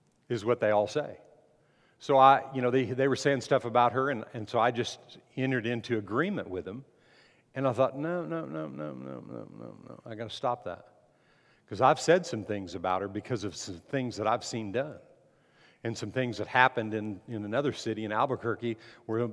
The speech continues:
some of my family lives, and some just horrible things have happened. It looks like it's the decision of the governor, and I got an agreement with them too.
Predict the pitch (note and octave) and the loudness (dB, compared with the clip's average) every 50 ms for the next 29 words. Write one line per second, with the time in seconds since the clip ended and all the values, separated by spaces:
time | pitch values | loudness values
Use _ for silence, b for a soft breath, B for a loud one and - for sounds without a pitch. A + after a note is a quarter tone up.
0 | - - - - B2 A#2 A2 G#2 G2+ F#2+ - - C#3 C#3 D3 C3+ A2+ G#2+ G2 G2+ | -8 -10 -8 -6 -6 -4 -4 -4 -6 -6 -4 -2 -2 -2 0 -2 -2 -2 0 0
1 | A2+ A2+ G#2+ F#2+ F2+ G2+ G2 F2+ - - G2+ F2+ E2+ G#2+ G2+ - - - C#3 D3 | -2 -2 -2 -4 -8 -10 -10 -10 -10 -12 -12 -10 -8 -10 -10 -10 -4 0 0 2
2 | C#3 B2 A2 G2 - B2+ A2+ G#2 F2 F2+ - - B2+ C3+ C#3 - A2+ F#2+ F#2 G2 | 2 0 -2 -6 -6 -8 -8 -8 -8 -10 -8 -4 -2 -2 -2 -2 -6 -8 -4 -4
3 | B2+ C3+ - - A#2+ G#2 - A2+ G2 - - - F2+ F2+ F2+ F#2 F#2 - - C#3+ | -4 -4 0 0 0 0 0 -4 -8 -10 -12 -12 -12 -10 -10 -10 -8 -6 -6 -6
4 | C3+ G#2 F#2+ G#2 G2+ F#2+ b b b b - G#2+ F2+ G#2 G2 G2 B2+ D3+ C#3 A2 | -6 -6 -6 -8 -8 -10 b b b b -4 -4 -4 -2 -2 0 0 0 0 -2
5 | G2 G2 G#2 B B B B - G#2 A2+ B2 A#2 A#2 A2+ A2 A2 G#2+ G#2 F#2+ G2+ | -6 -8 -8 B B B B -2 2 2 4 4 4 4 4 2 -2 -4 -4 -4
6 | A2 A2+ A2+ A2+ G#2+ G#2+ G#2+ F#2 A2 A2+ A2+ G#2 - D#3 D3+ B2+ | -4 -2 -4 -6 -6 -8 -6 -6 -6 -6 -6 -8 -10 -10 -12 -12